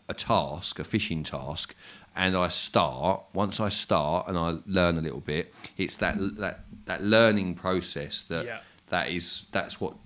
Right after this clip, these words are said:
Speaker 1: I love. You know, I
Speaker 2: Yeah.
Speaker 1: like to, 'cause I c-, I feel like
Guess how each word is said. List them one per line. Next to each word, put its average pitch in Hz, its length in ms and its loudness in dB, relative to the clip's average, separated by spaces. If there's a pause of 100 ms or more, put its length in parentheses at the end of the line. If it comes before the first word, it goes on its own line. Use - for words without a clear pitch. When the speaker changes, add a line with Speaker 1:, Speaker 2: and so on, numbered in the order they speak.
(340)
Speaker 1:
I 80 180 0
love. 76 520 -6
You 90 80 -16
know, 62 100 -12
I 76 120 -6
Speaker 2:
Yeah. 85 80 -4
Speaker 1:
like - 140 -6
to, 80 220 -6 (420)
'cause 90 220 -2
I - 60 -12
c-, 87 140 -6
I 87 160 4
feel 95 240 4
like 90 240 2